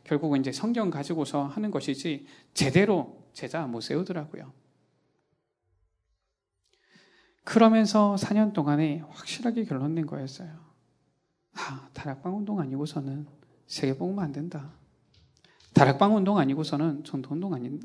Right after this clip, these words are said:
안 된다. 물론 뭐 우리 다락방 운동이 뭐 완벽합니까? 우리 사람들은 불완전한 모습도 있는데요.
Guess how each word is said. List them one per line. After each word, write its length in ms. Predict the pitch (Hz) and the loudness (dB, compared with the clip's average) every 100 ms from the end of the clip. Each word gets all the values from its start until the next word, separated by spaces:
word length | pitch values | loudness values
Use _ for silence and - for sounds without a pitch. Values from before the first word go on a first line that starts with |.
| - | -8
안 60 | |
된다. 360 | 120 175 160 147 _ _ _ - - _ | -6 -6 -10 -14 _ _ _ -20 -20 _
물론 480 | - 123 180 196 139 | 0 8 10 10 6
뭐 120 | 135 | 2
우리 180 | 127 127 | 0 0
다락방 360 | 127 123 151 135 | 0 0 0 0
운동이 300 | 120 127 123 | 0 -2 -2
뭐 380 | 127 123 123 - - - - | -2 -4 -6 -12 -20 -16 -6
완벽합니까? 1120 | 120 135 - 180 175 - 123 123 127 - - _ _ _ - | -2 -2 -2 0 0 2 2 2 -2 -12 -18 _ _ _ -2
우리 380 | 139 127 123 127 | 0 0 -4 -6
사람들은 560 | - 165 151 151 131 131 - | -4 -2 -2 -6 -10 -14 -20
불완전한 460 | - 127 127 147 139 | -10 -8 -4 -4 -4
모습도 320 | 127 - 143 | -6 -10 -10
있는데요. 400 | 123 127 143 147 | -8 -10 -12 -16